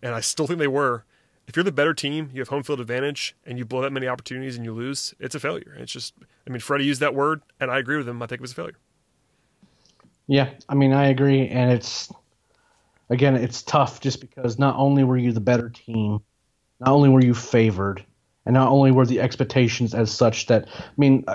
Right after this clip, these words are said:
Speaker 2: aside from the preseason expectations where no one picked the Braves to win the division, right?
Speaker 1: Yeah.
Speaker 2: Because of all the off-season stuff. Let's just, I'm just gonna remove myself.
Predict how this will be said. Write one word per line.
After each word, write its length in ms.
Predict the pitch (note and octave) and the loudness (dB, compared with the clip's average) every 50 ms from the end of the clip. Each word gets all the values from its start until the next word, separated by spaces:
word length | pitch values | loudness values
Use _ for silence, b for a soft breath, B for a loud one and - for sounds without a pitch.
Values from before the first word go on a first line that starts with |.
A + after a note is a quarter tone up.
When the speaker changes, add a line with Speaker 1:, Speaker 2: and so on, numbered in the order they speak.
| - - | -2 0
Speaker 2:
aside 260 | C#3+ C3 G#3+ G#3 E3+ | 2 4 4 4 4
from 80 | G3 F#3+ | 4 2
the 80 | E3 | 2
preseason 480 | C#3+ - E3 D3+ - - C#3 C3 B2 C3 | 2 2 2 0 2 0 0 0 0 -2
expectations 540 | B2 - - B2+ G#2+ C3+ A#2 - B2 A2 A#2 | -2 -2 -4 -6 -4 -4 -4 -4 -4 -2 -2
where 80 | A#2 | 0
no 100 | A2+ B2 | 2 2
one 140 | A#2+ A#2 A2+ | 2 2 2
picked 220 | A2+ C3+ A2 G#2+ - | 2 0 0 -2 -2
the 40 | |
Braves 280 | G2 G#2 G2+ G2+ G2+ - | -4 -4 -4 -4 -4 -4
to 80 | - G#2+ | -4 -2
win 100 | G#2+ G#2 | -2 -2
the 80 | G2 | -2
division, 420 | F2 F#2 F#2+ G2 F#2 A2 B2 G#2 G#2 | -4 -4 -6 -6 -6 -6 -6 -4 -2
right? 180 | G#2 G#2+ G#2+ | 0 0 2
Speaker 1:
Yeah. 120 | - F3+ B2+ | 2 2 4
Speaker 2:
Because 240 | - A#2+ A2 G2 | 4 4 4 4
of 180 | G#2+ G2+ G2+ A2 | 2 2 4 4
all 180 | B2 A#2 A2 A2 | 4 6 6 6
the 80 | A2 | 6
off-season 460 | A2 G#2+ - - - G2 F#2 - G2+ | 4 2 0 -2 -6 -6 -4 -6 -8
stuff. 300 | - - - - - - | -8 -6 -6 -6 -2 0
Let's 140 | A#2+ A2+ A2+ | 0 2 2
just, 200 | A#2+ A2 G2+ - | 2 0 2 2
I'm 160 | B2 B2+ B2+ | 4 6 6
just 140 | B2 A#2+ - | 6 4 4
gonna 180 | B2 B2 A#2 A#2 | 4 6 8 8
remove 240 | A#2 A#2+ C3 B2 A#2+ | 8 8 8 8 6
myself. 300 | B2 A2+ A2+ A2 G#2+ | 4 2 2 -2 -6